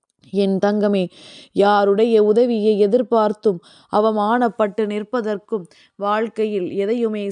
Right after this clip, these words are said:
செய்ய முடியாமல் தவிப்பு நிற்பதற்கும் பதிலாக, யாரிடத்திலும் எந்த உதவியையும் தேடாமல், உனக்காக நான்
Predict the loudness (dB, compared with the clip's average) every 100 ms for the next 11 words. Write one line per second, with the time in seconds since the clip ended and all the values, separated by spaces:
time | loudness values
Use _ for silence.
0 | -6 -4 -2 -4 -4 -4 -4 -4 -4 -4
1 | -4 -4 -6 -6 -8 -8 -6 -6 -6 -6
2 | -6 -4 -4 -2 -2 -2 -2 -6 -8 -18
3 | _ _ -4 0 0 -2 -4 -6 -8 -8
4 | -8 -12 _ -12 -8 -6 -4 -4 -2 -2
5 | -4 -4 -6 -6 -8 -4 -2 -2 -2 -4
6 | -6 -8 _ _ -10 -6 -6 -6 -4 -2
7 | -2 -4 -4 -6